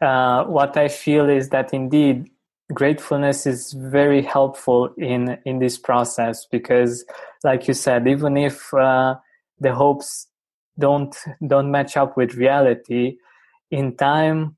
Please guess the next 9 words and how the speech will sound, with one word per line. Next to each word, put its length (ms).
by 220
being 360
grateful, 520
you 120
can 540
recreate 800
that 320
hope 400
and, 360